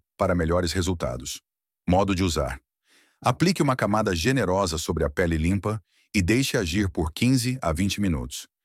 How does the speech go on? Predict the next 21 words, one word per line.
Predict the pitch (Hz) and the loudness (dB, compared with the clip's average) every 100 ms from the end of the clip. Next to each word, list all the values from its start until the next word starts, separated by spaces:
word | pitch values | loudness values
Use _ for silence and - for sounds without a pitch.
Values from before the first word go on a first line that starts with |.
| _ _ | _ _
Em | 92 | 2
seguida, | 85 98 85 117 90 67 - _ _ | 2 2 2 2 0 -4 -8 _ _
enxague | 92 85 95 92 90 | 0 2 0 0 0
com | 90 87 | 0 0
bastante | 82 - 85 82 | -2 -2 -2 -2
água. | 67 67 64 - _ _ - _ - | -2 -4 -8 -12 _ _ -20 _ 2
Restrições: | 147 170 - 117 - 98 87 80 | 4 4 2 0 0 0 0 2
evite | 87 73 82 135 - 113 | 0 0 2 0 0 -4
o | |
contato | 107 95 80 87 90 90 | -2 -4 0 -2 -2 -4
com | 92 80 | -4 -2
a | |
área | 80 95 98 | 0 0 0
dos | 90 78 | -2 0
olhos, | 78 73 67 67 - - _ _ _ | 0 0 -2 -6 -10 -16 _ _ _
boca | 78 85 104 110 117 110 - _ | -2 2 2 2 -2 -4 -8 _
ou | 92 92 | 0 0
sobre | - 85 82 | 0 0 0
a | |
pele | 76 95 90 82 | 0 0 0 0
ferida | - 87 82 104 104 107 | 0 0 2 0 0 -4